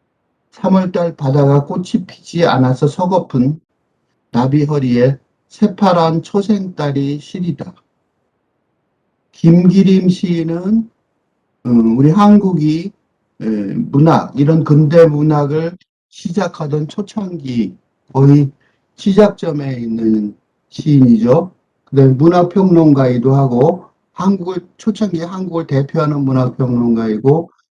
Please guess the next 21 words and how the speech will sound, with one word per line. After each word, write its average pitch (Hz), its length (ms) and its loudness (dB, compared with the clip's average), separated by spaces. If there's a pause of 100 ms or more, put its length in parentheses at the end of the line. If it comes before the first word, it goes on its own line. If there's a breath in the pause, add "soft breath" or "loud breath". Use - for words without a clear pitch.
(120)
이분이 151 400 0
그 127 220 -2
한국의 139 960 -2
문학적 135 500 0
상황을 135 600 -2 (380)
아주 139 280 -2
정확하게 143 1200 -6
파악하고 135 500 0
있어서 117 640 -4 (280)
지금도 165 380 2
이분의 131 540 0
그 107 260 -4
판단력은 147 1040 -2
지금도 135 640 0 (240)
인용할 135 460 6
만해요. 110 640 -2 (720)
이분이 165 880 2
쓰는 170 460 -4
바다와 160 520 2
나비, 117 800 -2
여기서 127 560 0